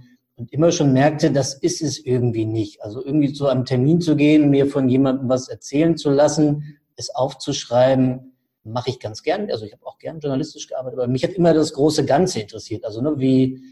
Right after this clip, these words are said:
wie entwickelt man das, äh, sozusagen eher so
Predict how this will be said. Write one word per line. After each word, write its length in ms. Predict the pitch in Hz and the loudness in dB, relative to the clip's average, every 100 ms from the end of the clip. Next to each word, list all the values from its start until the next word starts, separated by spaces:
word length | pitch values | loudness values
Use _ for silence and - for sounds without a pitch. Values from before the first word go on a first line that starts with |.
| _ _ _ | _ _ _
wie 120 | 123 | -6
entwickelt 600 | 131 127 127 143 143 123 | -4 -2 -2 0 -2 -2
man 200 | 127 120 | -2 0
das, 260 | 120 117 - | 0 -2 -4
äh, 200 | 117 110 - _ _ _ _ _ _ _ _ 120 127 | -6 -6 -12 _ _ _ _ _ _ _ _ _ -20
sozusagen 340 | 127 127 131 | -12 -10 -8
eher 140 | 139 | -6
so 300 | 127 135 135 | -6 -8 -10